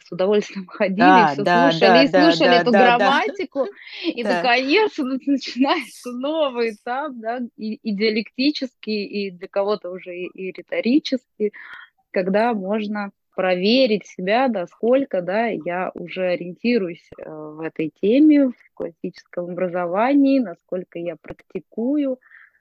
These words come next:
Speaker 1: что я понял, и открываю просто новые горизонты, да, и это каждый раз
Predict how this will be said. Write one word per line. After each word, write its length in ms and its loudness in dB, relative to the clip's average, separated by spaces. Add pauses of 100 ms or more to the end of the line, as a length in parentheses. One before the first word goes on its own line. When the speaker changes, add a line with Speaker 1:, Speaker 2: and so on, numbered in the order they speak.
(100)
Speaker 1:
что 120 -8
я 180 -6
понял, 580 0
и 500 -10
открываю 640 -6
просто 300 -8
новые 420 -6
горизонты, 880 -4
да, 300 -10
и 340 -20 (100)
это 140 -14
каждый 360 -16
раз 200 -12